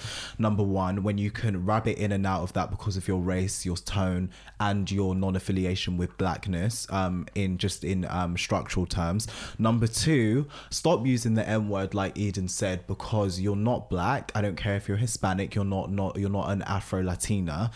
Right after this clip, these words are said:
so fuck outta here with that shit, Hernandez. Um, number <laughs> three, what I will say is that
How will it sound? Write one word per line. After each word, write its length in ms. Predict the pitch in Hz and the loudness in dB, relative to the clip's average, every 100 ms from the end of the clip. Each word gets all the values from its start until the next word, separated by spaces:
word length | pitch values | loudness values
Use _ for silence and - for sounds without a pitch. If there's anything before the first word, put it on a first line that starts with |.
| - | -4
so 180 | - 87 | -4 -2
fuck 320 | - 104 - | 0 0 2
outta 220 | 98 87 | 0 2
here 180 | 92 85 | 0 0
with 140 | 82 | 0
that 180 | 82 92 | -2 -2
shit, 240 | - 90 87 | -2 -2 0
Hernandez. 760 | 92 95 92 87 73 104 - - - - | 2 4 4 2 2 0 -2 -6 -14 -4
Um, 260 | 113 110 104 110 | 2 4 2 2
number 320 | 113 117 113 | 4 4 2
<laughs> 140 | - | 2
three, 460 | 127 131 110 113 143 - - | 4 6 6 4 0 -4 -4
what 160 | 113 110 | 2 4
I 80 | 113 | 4
will 180 | 110 110 | 4 2
say 240 | 127 110 | 2 2
is 260 | 101 104 - | 0 -2 -2
that 380 | 104 101 95 | 0 0 -2